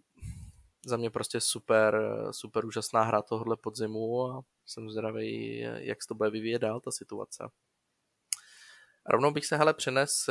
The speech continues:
k tomu, když se, když, eh, se Kuba ptá na to ovládání, tak, eh, minulý víkend jsem právě konečně vytáhnul tu kreditku, protože,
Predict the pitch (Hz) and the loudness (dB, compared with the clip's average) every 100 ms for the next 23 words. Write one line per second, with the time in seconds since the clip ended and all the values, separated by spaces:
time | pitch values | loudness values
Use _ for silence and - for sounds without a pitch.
0 | 123 - 123 123 120 - 120 117 113 113 | 2 2 -2 0 -2 2 2 2 -4 -6
1 | - - 113 110 110 - - - 113 - | -4 -4 -4 -4 -6 -6 -8 0 0 4
2 | 113 110 110 - 123 120 117 113 104 104 | 6 8 4 2 0 6 10 10 8 4
3 | 110 113 113 110 - 110 107 107 107 107 | -4 -4 -4 -4 -2 0 2 0 -2 -6
4 | 107 - 110 113 117 113 113 107 101 113 | -14 -6 -2 2 2 0 -8 -12 2 4
5 | 101 117 - - _ - 107 107 107 110 | 4 -2 -16 -20 _ -8 -6 0 2 2
6 | - 107 - 110 110 104 107 107 107 117 | 0 -4 -2 -4 0 2 2 -2 -6 -6
7 | 117 - - 104 107 - 104 107 _ - | -6 -4 -6 -6 -8 -8 -10 -10 _ -18
8 | - - - - _ 110 107 - 117 107 | -14 -14 -14 -18 _ -2 -2 -4 -4 -4
9 | 107 | 2